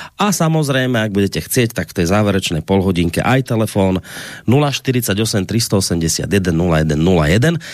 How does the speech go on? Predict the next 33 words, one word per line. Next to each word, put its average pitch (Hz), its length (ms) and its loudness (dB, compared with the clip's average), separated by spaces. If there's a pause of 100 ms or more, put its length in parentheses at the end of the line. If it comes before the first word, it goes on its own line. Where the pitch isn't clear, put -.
(260)
Tému 254 320 0
podľa 180 260 0
mňa 170 160 2
už 147 80 -2
tak 139 220 -2
trošku 139 400 -2
asi 131 240 2
tušíme, 135 580 0
o 120 80 -4
tomto 117 240 -2
všetkom 120 380 0
sa 107 100 0
porozprávame, 123 720 2
aj 120 80 -4
keď 113 140 0
možno 131 240 2
som 117 160 2
vás 107 160 0
trošku - 260 0
zaskočil, 123 540 2
že 110 80 2
som 113 160 2
aj 104 160 2
toho 98 160 4
prezidenta 95 480 2
do 110 160 2
toho 120 240 2
zamotal, 107 480 2 (240)
ale 131 160 2
tiež 170 240 0
ma 131 100 -2
to 90 140 -8
zaujíma, 131 500 2